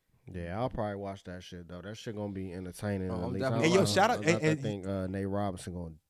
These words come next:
Speaker 1: d-, whoop that boy ass. I, I'm waiting to see that. All right. That shit gonna be tight.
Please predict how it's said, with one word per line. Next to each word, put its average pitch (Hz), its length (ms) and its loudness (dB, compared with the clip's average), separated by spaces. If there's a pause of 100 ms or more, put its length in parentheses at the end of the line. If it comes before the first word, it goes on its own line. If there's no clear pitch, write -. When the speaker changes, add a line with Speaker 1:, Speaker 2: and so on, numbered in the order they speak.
(140)
Speaker 1:
d-, 73 160 -8 (320)
whoop 110 180 -4
that 95 180 -2
boy 87 200 -2
ass. 87 440 -4
I, 92 280 -6
I'm 95 100 -4
waiting 95 260 -2
to - 60 -12
see 85 160 -12
that. 90 260 -6
All 98 80 -4
right. 85 120 -8 (960)
That 92 140 -8
shit 85 180 -12
gonna 82 120 -12
be 80 80 -14
tight. 90 300 -8